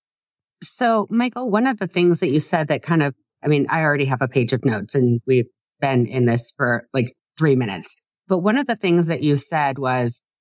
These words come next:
you know, talking about, like, feeling alone and that you didn't have anybody that you could talk to or trust, or if you did open up, there would be all this fallout. And now you can tell that next first responder, like, there are people that understand.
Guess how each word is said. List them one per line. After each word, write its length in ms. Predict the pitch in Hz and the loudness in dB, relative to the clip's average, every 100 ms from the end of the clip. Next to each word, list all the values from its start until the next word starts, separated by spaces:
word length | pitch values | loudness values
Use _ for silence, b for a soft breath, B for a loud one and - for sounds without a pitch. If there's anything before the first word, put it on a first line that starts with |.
| - | -2
you 100 | 156 | 0
know, 80 | 143 | 0
talking 340 | - 175 233 | -2 -2 0
about, 300 | 202 165 160 | 2 2 -2
like, 240 | 139 - _ _ _ - | -6 -10 _ _ _ 0
feeling 360 | 175 190 233 | 2 2 2
alone 640 | 247 190 127 117 113 123 151 _ _ - | 0 0 0 0 2 2 0 _ _ -2
and 160 | 160 | 0
that 80 | 151 | 0
you 140 | 151 | -2
didn't 280 | 147 175 196 | -2 2 2
have 180 | 165 160 | 0 0
anybody 340 | 156 151 147 139 | 0 0 0 0
that 120 | 113 | -2
you 100 | 120 | -2
could 160 | 143 | -4
talk 280 | - 214 214 | -2 -4 -4
to 180 | - 220 | -2 0
or 120 | 156 | 0
trust, 560 | 147 - 190 175 170 - - | -2 -4 0 0 0 -6 -2
or 340 | 143 139 131 | 0 2 0
if 180 | 156 - | -2 0
you 100 | 151 | 0
did 280 | 139 180 175 | 0 -2 0
open 320 | 151 175 147 | 0 0 0
up, 160 | 143 139 | -2 0
there 80 | 143 | 0
would 160 | 143 | 0
be 140 | 127 131 | 2 0
all 100 | 135 | 2
this 240 | 131 - | 0 -2
fallout. 560 | - 160 143 107 117 - _ _ _ _ _ | 0 0 2 -2 -4 -8 _ _ _ _ _
And 220 | 175 165 160 | 0 2 2
now 440 | 151 156 143 143 | 2 0 -2 -4
you 160 | - 160 | 0 0
can 200 | 175 151 | 2 0
tell 320 | - 160 147 | 0 0 0
that 200 | 135 131 | -2 -2
next 400 | 143 151 147 - | 0 0 0 -8
first 300 | - 139 135 | -2 0 0
responder, 760 | 139 127 143 131 127 123 120 123 _ _ _ | -2 -2 0 0 0 0 0 -4 _ _ _
like, 220 | 139 - - _ _ _ | -2 -2 -8 _ _ _
there 280 | 143 170 170 - | -4 0 0 0
are 220 | 156 151 | 0 0
people 300 | - 147 143 | 0 -2 0
that 180 | 135 - | -2 0
understand. 720 | 131 123 123 - - 170 - | 0 0 0 -4 -6 -10 -12